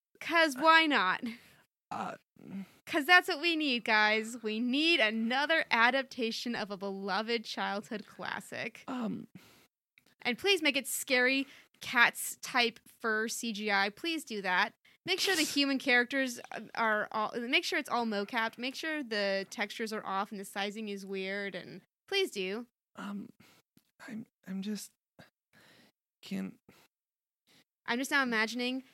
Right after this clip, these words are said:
Speaker 1: if Don Bluth had been, uh, making movies, or if, uh, at, at the time that The Tale of Despero came out, and what a great,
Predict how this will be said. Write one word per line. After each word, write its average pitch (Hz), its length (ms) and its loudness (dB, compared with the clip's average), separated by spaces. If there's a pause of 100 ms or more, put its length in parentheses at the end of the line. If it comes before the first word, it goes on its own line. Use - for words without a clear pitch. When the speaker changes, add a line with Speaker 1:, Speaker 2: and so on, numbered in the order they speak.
(100)
Speaker 1:
if 214 140 -8
Don 208 200 -2
Bluth 220 240 -6
had 208 240 -6 (400)
been, 202 380 -4 (240)
uh, - 60 -14 (140)
making 214 440 -4
movies, 214 580 -6 (260)
or 226 200 0
if, 220 280 -4
uh, 226 60 -6
at, 220 420 -4
at 202 80 -8
the 185 60 -6
time 202 480 -2 (220)
that 214 100 -10
The 214 80 -8
Tale 208 240 -6
of 185 80 -8
Despero 208 460 -6
came 220 260 -8
out, 233 280 -4 (380)
and 208 140 -6
what 214 140 -2
a 202 120 -4 (280)
great, 190 640 -6